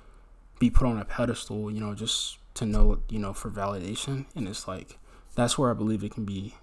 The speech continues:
you know, detrimental too. 'Cause if, if they put you there, they can take you off. So, like, if, if they give it to you, like, they can easily take it back. Versus, like, you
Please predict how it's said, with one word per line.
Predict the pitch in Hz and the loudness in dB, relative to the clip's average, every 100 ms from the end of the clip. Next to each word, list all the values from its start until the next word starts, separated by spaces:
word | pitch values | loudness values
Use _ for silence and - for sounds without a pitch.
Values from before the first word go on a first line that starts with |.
| - | -8
you | 95 | -6
know, | 95 90 - - | -6 -8 -12 -12
detrimental | - 101 - 107 98 | -6 -4 -2 -4 -4
too. | 78 104 117 127 - - - - - - - - - - - - | -6 -4 -4 -4 -10 -20 -20 -20 -20 -20 -20 -20 -20 -20 -20 -20
'Cause | - 110 107 101 - - - - - - - - | -8 -4 -4 -4 -8 -14 -20 -20 -20 -20 -20 -8
if, | - - - | -4 -4 -8
if | 131 | -6
they | 110 | -6
put | 107 - 139 | -4 -4 0
you | 160 | 2
there, | 151 | 4
they | 113 | 6
can | - | 6
take | 117 113 - | 4 -2 -4
you | 113 | -4
off. | 104 76 - - - | -6 -6 -14 -18 -12
So, | - 113 | -6 -4
like, | 98 98 - - - - - - - - - - | -4 -6 -14 -20 -20 -20 -20 -20 -20 -20 -20 -10
if, | 135 110 - - | -6 -6 -6 -8
if | 123 | -8
they | - 110 | -4 -4
give | 117 151 | -2 0
it | |
to | 139 - | 0 2
you, | 156 | 2
like, | 123 - | 2 0
they | 113 | -4
can | 113 | -2
easily | 110 104 101 | -2 -2 -4
take | 101 - | -6 -10
it | - | -10
back. | - - - - | -10 -10 -12 -10
Versus, | - - 131 | -4 -2 -2
like, | 104 104 | -4 -4
you | 117 117 120 131 | 0 2 2 0